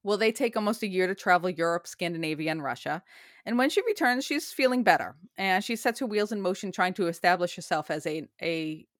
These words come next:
fashionable socialite. And she becomes patron of the performing arts.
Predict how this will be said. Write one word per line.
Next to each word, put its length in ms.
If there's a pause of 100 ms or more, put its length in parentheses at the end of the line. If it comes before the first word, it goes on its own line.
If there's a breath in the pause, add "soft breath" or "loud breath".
(240)
fashionable 800 (200)
socialite. 480 (300)
And 260
she 100
becomes 360
patron 340
of 80
the 120
performing 480
arts. 360